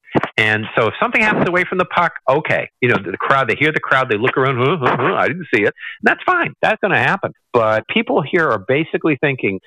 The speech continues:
that the Bruins are gonna get the benefit of a couple of calls tonight, uh, even though it's in Saint Louis, just 'cause this is one of those calls that's up there, not as blatant as the Saints call earlier in the year,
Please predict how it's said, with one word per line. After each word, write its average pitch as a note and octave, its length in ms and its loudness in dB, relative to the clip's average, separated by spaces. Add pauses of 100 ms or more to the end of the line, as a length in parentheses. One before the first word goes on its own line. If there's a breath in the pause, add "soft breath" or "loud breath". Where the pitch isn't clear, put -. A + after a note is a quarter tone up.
(160 loud breath)
that G2 100 2
the G2 80 -4
Bruins B2+ 300 0
are A2 40 -2
gonna G2+ 200 0
get G2+ 120 0
the G2 80 -2
benefit G#2 360 0
of F2 80 -2
a E2+ 60 -4
couple F2+ 300 -2
of D#2 60 -6
calls F2+ 340 -2
tonight, D#2 380 -4
uh, F#2 120 4
even B2 200 0
though A#2+ 120 0
it's G#2 120 -2
in G2+ 240 -2
Saint F#2 160 0
Louis, G2 240 2 (100)
just A#2+ 200 0
'cause A2+ 220 0 (340 loud breath)
this C3 160 2
is C#3 120 0
one B2+ 200 0
of B2 80 0
those A#2 280 0
calls A2+ 300 0
that's G#2+ 160 -2
up A2 120 0
there, A2+ 240 2 (140)
not D#3+ 240 2
as C3+ 120 0 (120)
blatant B2 600 -2 (100)
as G#2 140 2
the A2+ 80 -2 (100)
Saints A#2 260 -2
call A2 360 0
earlier G#2 380 0
in G#2+ 60 -2
the G#2 80 -2
year, G2 140 0